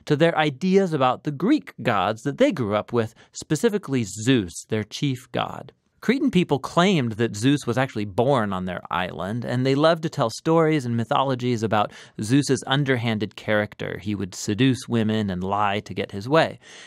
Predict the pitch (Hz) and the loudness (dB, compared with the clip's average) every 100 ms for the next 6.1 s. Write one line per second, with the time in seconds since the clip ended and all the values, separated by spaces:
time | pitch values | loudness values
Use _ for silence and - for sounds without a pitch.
0 | - 117 - 220 247 190 156 - 147 170 | -10 -10 0 2 4 2 -2 -6 -6 -4
1 | 190 208 214 196 - 113 107 127 _ _ | -2 0 2 2 0 -4 -4 -10 _ _
2 | _ - 117 147 175 214 175 160 135 170 | _ -2 4 4 4 2 2 0 2 2
3 | 180 185 147 - 165 131 135 117 101 98 | 4 4 0 0 0 2 2 2 -2 -6
4 | - - 147 139 - - - 160 156 151 | -8 -4 -4 -6 -16 -6 2 4 4 2
5 | 151 139 139 131 113 110 110 101 98 101 | 2 2 2 0 -4 -2 -2 -2 0 0
6 | 92 | -2